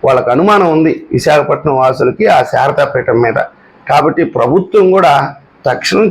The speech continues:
చర్యలు తీసుకోవాలా. ప్రభుత్వ వాహనాలను కూడా విరివిగా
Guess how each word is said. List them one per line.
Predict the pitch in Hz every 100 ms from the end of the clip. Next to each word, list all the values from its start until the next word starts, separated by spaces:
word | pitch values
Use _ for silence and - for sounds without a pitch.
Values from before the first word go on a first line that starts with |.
| -
చర్యలు | 156 226 220
తీసుకోవాలా. | 170 - - 127 117 - - - -
ప్రభుత్వ | 143 185 190 214 190
వాహనాలను | 190 180 208 208 202 196
కూడా | 208 208
విరివిగా | 165 180 226 220